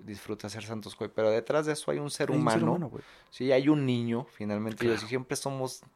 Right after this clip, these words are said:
Speaker 1: nunca dejamos de ser niños queriendo cumplir nuestros sueños, solo, pues, crecemos, nos arrugamos, envejecemos, pero no dejamos de tener esa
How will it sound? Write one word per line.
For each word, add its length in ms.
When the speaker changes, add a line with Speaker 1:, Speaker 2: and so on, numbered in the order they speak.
Speaker 1:
nunca 280
dejamos 360
de 60
ser 220
niños 440
queriendo 380
cumplir 380
nuestros 300
sueños, 340
solo, 360
pues, 280
crecemos, 540
nos 240
arrugamos, 800
envejecemos, 920
pero 200
no 260
dejamos 640
de 140
tener 500
esa 560